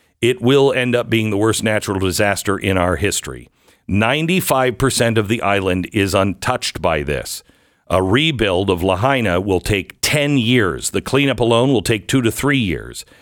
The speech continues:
as there is no infrastructure or labor to do it." That's the note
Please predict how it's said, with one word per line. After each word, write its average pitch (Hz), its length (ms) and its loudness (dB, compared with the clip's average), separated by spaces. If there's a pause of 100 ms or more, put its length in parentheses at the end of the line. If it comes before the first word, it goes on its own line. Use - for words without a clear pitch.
(140)
as 98 220 2
there 101 160 2
is 95 240 0
no 110 400 4
infrastructure 104 1040 0
or 104 180 4
labor 95 560 -2 (140)
to 107 140 0
do 92 180 0
it." - 220 -14 (1120)
That's 135 340 0
the 139 100 2
note 120 440 2